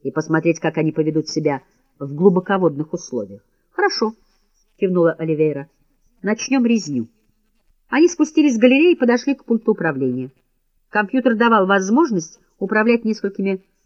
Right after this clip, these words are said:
роботами внутри танка. Йоханссон выбрал маленький двухкомпонентный манипулятор-робот. Над пультом вспыхнули несколько высокоразрешающих мониторов. Один из них показывал внутренность симулятора.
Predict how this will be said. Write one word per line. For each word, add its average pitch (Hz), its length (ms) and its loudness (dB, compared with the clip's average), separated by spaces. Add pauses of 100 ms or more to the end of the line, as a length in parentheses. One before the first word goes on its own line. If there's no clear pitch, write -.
роботами 196 540 4
внутри 180 340 -2
танка. 117 480 -8 (400)
Йоханссон 190 500 2
выбрал 180 280 2
маленький 156 560 0 (220)
двухкомпонентный 196 1120 0 (180)
манипулятор-робот. 160 1200 -2 (600)
Над 185 240 0
пультом 185 300 -2
вспыхнули 175 460 -4
несколько 160 540 -4 (300)
высокоразрешающих 160 1300 -2
мониторов. 147 500 -4 (480)
Один 165 320 2
из 143 160 0
них 139 220 -6 (260)
показывал 160 560 2
внутренность 160 800 -4
симулятора. 151 720 -4